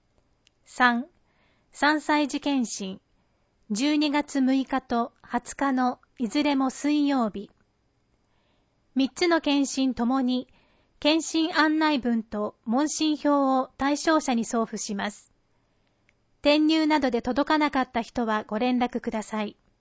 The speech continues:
指定日で受けられない時のみ、別の日を予約しますのでお知らせください。ただし、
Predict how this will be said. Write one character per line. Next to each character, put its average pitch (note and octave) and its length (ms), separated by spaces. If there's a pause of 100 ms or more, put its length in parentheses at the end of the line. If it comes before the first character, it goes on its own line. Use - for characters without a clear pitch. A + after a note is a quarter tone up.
(440)
指 - 180
定 F4 260
日 C#4 120
で A#3+ 360
受 A#3+ 220
け E4+ 40
ら F4 140
れ F#4 140
な D#4 140
い C4+ 80
時 C4 300
の A#3 120
み、 G#3+ 260 (400)
別 B3+ 220
の E4+ 100
日 E4+ 220
を D4+ 80
予 A#3+ 100
約 B3 220
し - 160
ま C4 140
す - 120
の A#3 160
で G#3+ 260
お - 60
知 - 160
ら A3+ 80
せ A#3 160
く A#3+ 100
だ G#3+ 140
さ G#3 200
い。 - 120 (1200)
た D4 120
だ C#4+ 120
し、 - 300